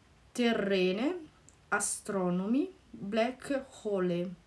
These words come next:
Credo che l'ho pronunciati bene, non so. Comunque, vabbè, voi li state s-, vedendo swatchati e praticamente vi metterò i nomi vicino.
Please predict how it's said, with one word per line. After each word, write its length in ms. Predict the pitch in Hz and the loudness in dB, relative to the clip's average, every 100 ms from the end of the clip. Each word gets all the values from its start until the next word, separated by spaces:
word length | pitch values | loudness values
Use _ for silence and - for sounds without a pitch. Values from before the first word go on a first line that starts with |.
| - - - - | -20 -20 -20 -6
Credo 260 | 269 277 | 0 0
che 80 | 240 | 0
l'ho 140 | 220 208 | -2 -2
pronunciati 540 | 226 220 208 214 202 | -4 -4 -4 -6 -2
bene, 280 | 185 160 170 | -2 -2 -2
non 200 | 170 170 | -4 -4
so. 300 | - 156 151 | -6 -6 -8
Comunque, 460 | - 202 180 175 175 | -6 -4 -4 -6 -6
vabbè, 300 | 175 160 - - - - - | -4 -6 -6 -12 -20 -16 -2
voi 200 | 202 190 | 0 2
li 60 | |
state 320 | 175 180 175 | 0 -4 -6
s-, 80 | 170 | -6
vedendo 580 | 185 175 180 185 185 165 | -4 -4 -2 -2 0 0
swatchati 760 | 170 196 247 - 143 170 170 - | -2 -4 -4 -4 -4 -4 -8 -6
e 180 | - 170 | -4 -4
praticamente 1000 | - 180 170 190 202 151 156 160 - - - - - - - - - - | -4 -8 -6 -4 -2 -4 -4 -8 -10 -18 -20 -20 -20 -20 -20 -20 -20 -10
vi 140 | 196 | -4
metterò 380 | 180 170 175 175 | -2 -2 -2 -2
i 60 | 175 | 0
nomi 300 | 175 165 170 | 0 0 0
vicino. 640 | 165 165 - 165 180 - | -2 -6 -8 -6 -6 -8